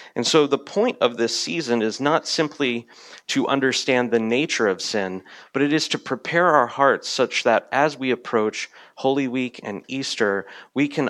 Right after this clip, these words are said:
understand what's going on at the cross. Uh, so much of what we understand of the cross has, uh, helped us in deep ways, and yet I would submit that the Gospels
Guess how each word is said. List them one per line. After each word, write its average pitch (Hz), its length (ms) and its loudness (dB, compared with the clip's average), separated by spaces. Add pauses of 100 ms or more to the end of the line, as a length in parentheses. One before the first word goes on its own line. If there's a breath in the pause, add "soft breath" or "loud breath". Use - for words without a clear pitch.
understand 135 920 2
what's 120 240 2
going 120 360 4
on 117 200 4
at 104 140 -2
the - 40 -12
cross. - 640 -4 (640 loud breath)
Uh, 117 180 4
so - 320 2
much 190 380 2
of 123 240 4
what 123 200 6
we 131 120 0
understand 156 520 2
of 127 120 0
the 117 80 0
cross 104 640 2 (300 loud breath)
has, 123 420 2 (240)
uh, 110 220 2
helped - 400 2
us 101 240 2
in 127 240 -4
deep 143 340 -6
ways, 101 540 0 (420 loud breath)
and 139 180 0
yet 170 300 2 (100)
I 147 120 4
would 185 180 2
submit 135 440 0
that 117 120 -4
the 120 80 0
Gospels 120 880 0